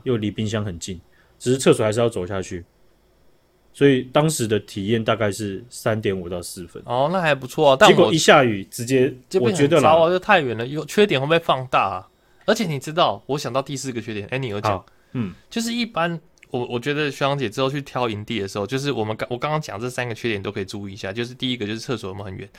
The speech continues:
Speaker 2: 然后再来是
Speaker 1: 对。
Speaker 2: 线，拉线的，如果你是去有电的话，电是不是很远？然后第三个是井会不会很远？
Speaker 1: 对。
Speaker 2: 然后最后一个就是，其实这个是一个小，小的细节，就是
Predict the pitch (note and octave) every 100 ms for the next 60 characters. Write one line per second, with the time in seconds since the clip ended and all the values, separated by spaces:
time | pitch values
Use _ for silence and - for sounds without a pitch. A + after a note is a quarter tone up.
0 | - - A2 B2 A2 A2+ A2+ - _ _
1 | _ - - D#3 G2+ - _ C3+ B2+ C3
2 | C#3+ A2 G2+ C#3 C3 - C3 - A#2 F#2+
3 | - G#2 G2 G#2+ F#2+ - A2+ A2+ A2 G2
4 | - - - _ - A2 C3+ A#2+ A2+ A#2+
5 | A2+ G2+ G#2+ G#2 G2 F#2+ A#2 D3 D#3+ D3
6 | A#2+ A#2+ B2+ B2 A#2 _ - _ D3 D3
7 | E3 D3 D#3+ C#3+ B2+ A#2 A2 - - -
8 | - _ _ _ - A2+ G2 G#2+ _ -
9 | B2 G#2 G#2+ - A#2+ - - - F3+ G3